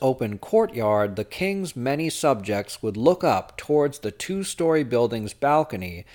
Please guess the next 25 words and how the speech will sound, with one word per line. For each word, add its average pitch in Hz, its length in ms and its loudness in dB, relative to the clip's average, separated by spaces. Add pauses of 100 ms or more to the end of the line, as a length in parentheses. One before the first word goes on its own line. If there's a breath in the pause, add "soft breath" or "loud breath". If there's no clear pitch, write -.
(200 loud breath)
where 113 160 2
Charles 170 520 4
could 175 140 0
address 123 440 2
his 113 160 -6
people 95 560 -2
as - 160 -6
a 110 80 0
Roman 123 440 0
emperor 101 520 -6
would. 85 460 -10 (680 soft breath)
Yet, 185 480 4
this 190 300 0
feature 202 500 -4
was 147 180 2
also 185 540 2
incredibly 175 800 -2
innovative, 95 720 -4 (320 loud breath)
as 139 160 -4
it 165 100 -2
wasn't 202 420 0
just 117 400 0
a 101 100 -2
simple 92 420 -6
facade, 165 720 2